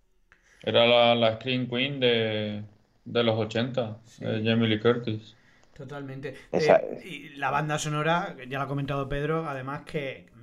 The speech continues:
Speaker 2: que yo creo que es, si te hacen una colección de,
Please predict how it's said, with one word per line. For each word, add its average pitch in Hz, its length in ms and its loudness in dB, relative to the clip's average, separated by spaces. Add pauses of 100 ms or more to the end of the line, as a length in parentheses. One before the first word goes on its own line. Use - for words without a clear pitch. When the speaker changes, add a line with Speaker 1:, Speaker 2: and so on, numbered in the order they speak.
(280)
Speaker 2:
que 113 120 -20
yo 113 160 -16
creo 123 160 -12
que 131 240 -8
es, 151 120 -8
si 123 400 -12 (260)
te 135 80 -10
hacen 147 300 -8
una 143 260 -10
colección 151 640 -4
de, 143 280 -8